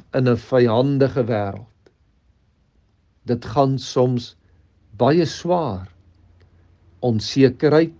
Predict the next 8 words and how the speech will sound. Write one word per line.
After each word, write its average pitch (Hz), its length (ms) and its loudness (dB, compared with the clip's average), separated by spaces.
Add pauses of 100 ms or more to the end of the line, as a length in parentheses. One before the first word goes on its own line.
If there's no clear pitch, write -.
(160)
en 185 320 0
twyfel, 110 640 0 (960)
moedeloosheid 131 1160 2 (400)
wil 127 160 0
soms 123 400 0
die 117 200 -4
oorhand 135 480 2
kry. 87 280 -10